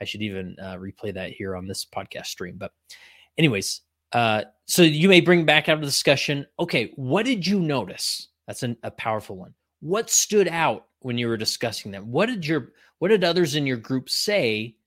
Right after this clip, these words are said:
that you found really insightful?" You see what you're doing here? Like, this is what relying on the Spirit looks like. You didn't come in with knowing what they're gonna say, but you've surrendered it. You've said, "I'm turning this over to the Spirit." If something was said in that group that needs to be heard by the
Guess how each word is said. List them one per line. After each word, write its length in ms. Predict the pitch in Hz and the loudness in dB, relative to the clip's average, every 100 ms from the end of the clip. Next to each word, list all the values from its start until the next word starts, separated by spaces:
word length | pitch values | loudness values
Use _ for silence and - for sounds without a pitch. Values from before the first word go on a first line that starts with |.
| _ | _
that 100 | 110 | -10
you 120 | 147 | -10
found 420 | - 147 135 107 | -4 -4 -4 -6
really 440 | 120 127 135 131 131 | -4 -2 -2 -4 -6
insightful?" 720 | 113 101 - 104 - - - _ _ _ _ _ - | -14 -12 -8 -8 -10 -20 -20 _ _ _ _ _ -12
You 80 | 135 | -6
see 160 | 202 | -4
what 140 | 220 202 | -4 -2
you're 120 | 160 | -2
doing 240 | 135 143 | -2 -4
here? 160 | 147 147 | -4 -6
Like, 220 | 127 110 | -6 -4
this 240 | 147 208 254 | -4 -2 -6
is 120 | 180 | -6
what 220 | 185 120 | -6 -2
relying 580 | 127 110 104 120 131 123 | -4 -2 -6 -6 -6 -4
on 120 | 110 | -6
the 60 | 107 | -6
Spirit 440 | - 117 107 92 | -8 -6 -6 -6
looks 260 | 104 - - | -12 -14 -18
like. 240 | - _ | -18 _
You 120 | 117 127 | -10 -4
didn't 200 | 196 - | -4 -4
come 280 | 202 175 | -6 -4
in 340 | 156 156 156 139 | -2 -2 -4 -2
with 180 | 110 - _ _ _ _ - | -4 -6 _ _ _ _ -12
knowing 360 | 120 123 139 139 | -6 -4 -4 -4
what 180 | 127 127 | -6 -4
they're 100 | 127 | -4
gonna 180 | 127 123 | -4 -6
say, 460 | - 123 120 120 117 | -4 -2 0 -2 -6
but 140 | 117 | -10
you've 180 | 110 123 | -8 -8
surrendered 640 | - - 127 127 156 117 | -6 -6 -4 -2 -2 -4
it. 140 | 90 - | -8 -14
You've 120 | 110 | -14
said, 200 | - 123 - | -6 -6 -4
"I'm 200 | 135 180 | -4 -4
turning 300 | 175 170 156 | -4 -4 -4
this 160 | 135 | -4
over 180 | 123 120 | -6 -4
to 60 | 110 | -6
the 100 | 101 | -6
Spirit." 460 | - - 98 82 _ | -6 -6 -12 -12 _
If 120 | - | -8
something 400 | - 185 220 254 | -4 -2 -4 -4
was 180 | 240 - | -4 0
said 200 | 175 160 | 0 0
in 100 | 147 | 0
that 180 | 131 123 | -2 -2
group 320 | 120 113 113 | -4 -4 -4
that 100 | 98 | -10
needs 200 | 123 139 | -6 -6
to 60 | 131 | -4
be 100 | 123 | -4
heard 240 | 135 127 | -2 0
by 120 | 110 | -2
the 180 | 104 | -2